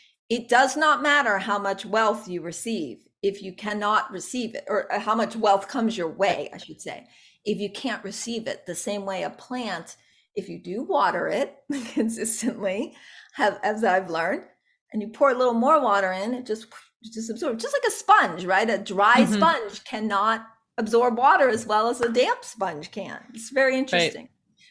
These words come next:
Speaker 1: We are the
Speaker 2: Right.
Speaker 1: same way. You gotta think of yourself as the sponge.
Speaker 2: And that's true too. I mean, sometimes we'll hear the example of, "You can't give from an empty cup," right? So you have to fill yourself up. So, you know, you gotta do something for yourself too. We take care of,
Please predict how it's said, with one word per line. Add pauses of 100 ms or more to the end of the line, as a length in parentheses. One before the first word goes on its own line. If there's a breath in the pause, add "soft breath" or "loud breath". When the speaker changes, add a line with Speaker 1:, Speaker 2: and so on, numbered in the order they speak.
Speaker 1:
We
are
the
Speaker 2:
Right.
Speaker 1:
same
way.
You
gotta
think
of
yourself
as
the
sponge. (1160 soft breath)
Speaker 2:
And
that's
true
too.
I
mean,
sometimes
we'll
hear
the
example
of,
"You
can't
give
from
an
empty
cup,"
right?
So
you
have
to
fill
yourself
up.
So,
you
know,
you
gotta
do
something
for
yourself
too.
We
take
care
of,